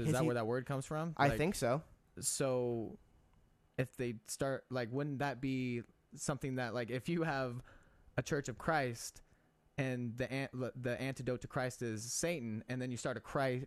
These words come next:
Speaker 2: uh, church that is the Church of Satan, isn't that trying to, in essence, 'cause what is Satan trying to
Speaker 1: Sure.
Speaker 2: do to Christ?
Speaker 1: Sure, I understand what you're saying.
Speaker 2: Right.
Speaker 1: I understand what you're saying. But here's the counter to that.
Speaker 2: Okay.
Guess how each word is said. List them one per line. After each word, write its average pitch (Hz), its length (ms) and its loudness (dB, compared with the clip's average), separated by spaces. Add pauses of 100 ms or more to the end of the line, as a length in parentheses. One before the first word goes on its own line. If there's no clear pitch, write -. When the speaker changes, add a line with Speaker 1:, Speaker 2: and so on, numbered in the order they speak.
Speaker 2:
uh, 123 180 0
church - 340 -2
that 120 160 0
is 110 220 -2
the 117 140 -2
Church 135 300 -4
of 107 80 -6
Satan, 113 520 0 (500)
isn't 131 240 2
that 131 200 2
trying 123 380 -2
to, 120 480 -2
in 117 240 -2
essence, 117 560 -4
'cause 123 140 -2
what 131 100 0
is 127 80 -4
Satan 131 180 -2
trying 180 180 4
to 175 40 8
Speaker 1:
Sure. - 80 4
Speaker 2:
do 131 80 0
to 120 60 -6
Christ? - 420 -4
Speaker 1:
Sure, 170 220 8
I 151 100 10
understand 175 340 6
what 123 60 2
you're 117 100 2
saying. 120 280 2
Speaker 2:
Right. 143 160 4
Speaker 1:
I 156 40 6
understand 156 180 4
what - 20 2
you're 123 160 0
saying. 117 100 -2 (280)
But 160 100 10
here's 170 320 6
the 165 60 4
counter 160 320 8
to 123 80 4
that. 135 340 6
Speaker 2:
Okay. 131 160 2